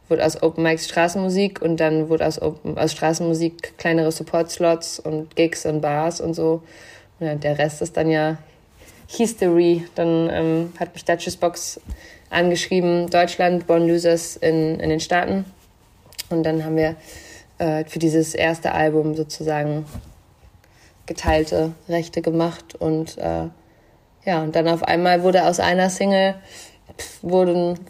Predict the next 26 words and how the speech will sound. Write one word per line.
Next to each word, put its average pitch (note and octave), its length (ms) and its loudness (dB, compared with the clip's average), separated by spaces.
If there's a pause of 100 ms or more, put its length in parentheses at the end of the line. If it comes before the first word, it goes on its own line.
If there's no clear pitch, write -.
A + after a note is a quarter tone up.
(220)
vier C4 400 4
und F#3 260 -2
aus F3 300 0
fünf G#3 260 0
Songs G#3 400 0
wurde F3+ 180 -2
ein F3 40 -2
Album A#3 540 4
und F#3+ 400 -2
jetzt F3 540 0 (100)
ist - 420 -2
auch F3 100 0
schon F#3 180 -2
ein F3+ 80 2
zweites F#3+ 380 0
Album G3+ 380 2
eigentlich G3+ 340 0
fast G3 220 -4
fertig. G#3 460 0 (920)
Äh, E3+ 520 2 (600)
das - 140 -14
ist - 60 -20
ganz E3+ 160 0
schön E3 120 -4
verrückt. E3 500 0
<laughs> - 60 -20